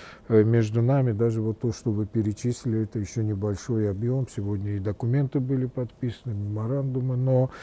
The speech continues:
э, все это в обязательной степени для того, чтобы, э, стыковались взаимоотношения между странами, конечно, должны подпитываться культурно-гуманитарными,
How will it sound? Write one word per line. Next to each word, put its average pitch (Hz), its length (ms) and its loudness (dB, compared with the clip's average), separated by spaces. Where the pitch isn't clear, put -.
э, 127 340 10
все 214 480 4
это 180 440 4
в 156 220 -4
обязательной 151 760 2
степени 113 580 2
для 117 420 0
того, 127 340 4
чтобы, 117 540 0
э, 113 420 0
стыковались 127 720 2
взаимоотношения 117 880 -2
между 107 340 -2
странами, 104 460 -2
конечно, 190 340 -2
должны 135 320 0
подпитываться 135 760 -2
культурно-гуманитарными, 120 2000 2